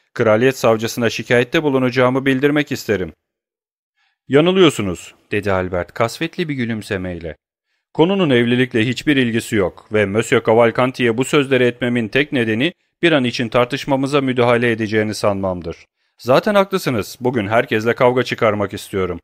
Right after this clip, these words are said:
Ama içiniz rahat olsun Monsieur Danglars, öncelik size ait." "Monsieur," diye yanıtladı öfkeden ve korkudan rengi solan Danglars.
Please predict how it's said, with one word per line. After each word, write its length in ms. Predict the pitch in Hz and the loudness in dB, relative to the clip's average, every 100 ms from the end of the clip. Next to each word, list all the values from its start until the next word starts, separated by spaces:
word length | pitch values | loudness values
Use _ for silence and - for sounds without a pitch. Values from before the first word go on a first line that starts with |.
| _ _ | _ _
Ama 200 | 135 160 | 0 4
içiniz 400 | 156 147 170 151 | 2 2 -2 0
rahat 220 | 151 139 135 | 2 2 2
olsun 260 | 110 120 | -2 -2
Monsieur 320 | 110 104 107 | -2 0 0
Danglars, 540 | 104 104 101 113 131 - | 0 -2 2 2 0 -6
öncelik 460 | 113 110 120 131 | -6 -2 -2 -2
size 280 | - 113 113 | -6 -6 0
ait." 460 | 107 95 85 - - _ _ _ _ _ _ _ _ _ - | 2 2 -4 -12 -20 _ _ _ _ _ _ _ _ _ 0
"Monsieur," 500 | 143 131 113 90 82 - | 2 2 0 -2 -2 -6
diye 180 | 107 107 | -4 -2
yanıtladı 540 | 107 110 - 107 107 | -4 -4 -4 -4 -2
öfkeden 520 | 113 - 120 147 175 | -4 -4 -4 -2 -2
ve 60 | 151 | -2
korkudan 580 | - 135 131 131 131 120 | 0 0 0 -2 -2 -4
rengi 260 | 120 123 | -6 -6
solan 420 | - 113 113 113 | -6 -4 -2 -2
Danglars. 580 | 104 101 90 82 80 - | -4 -6 -8 -10 -12 -16